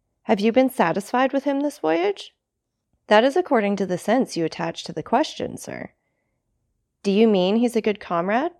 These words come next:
"No, for I think he never liked me since the day when I was silly enough,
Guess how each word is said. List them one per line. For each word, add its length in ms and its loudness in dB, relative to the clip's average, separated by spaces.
"No, 440 4
for 140 0
I 80 4
think 240 0
he 120 0
never 300 2
liked 360 -2
me 160 -10
since 260 -8
the 140 -4
day 260 2
when 160 0
I 100 -2
was 140 -4
silly 320 2
enough, 320 -6